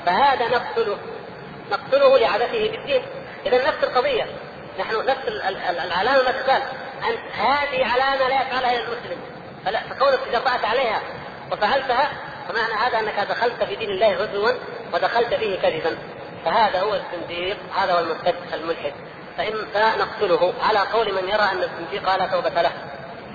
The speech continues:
وعلى القول الآخر إذا رأى أنه قال: "لا، أنا أتوب وأعلموني الإسلام الصحيح وأنا أتوب وأستغفر الله وخلاص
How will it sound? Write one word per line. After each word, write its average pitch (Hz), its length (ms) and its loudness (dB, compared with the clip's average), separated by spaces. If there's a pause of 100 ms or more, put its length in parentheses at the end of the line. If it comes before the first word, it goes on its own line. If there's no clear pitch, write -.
(600)
وعلى 226 180 4
القول 254 220 4
الآخر 220 400 2 (440)
إذا 202 200 2
رأى 175 240 2 (480)
أنه 202 180 -2
قال: 202 260 2
"لا، 220 80 4
أنا 196 300 2
أتوب 202 260 2
وأعلموني 190 500 2
الإسلام 196 380 0
الصحيح 185 380 -2
وأنا 190 260 2
أتوب 208 260 -2
وأستغفر 180 380 0
الله 190 220 2
وخلاص 196 320 2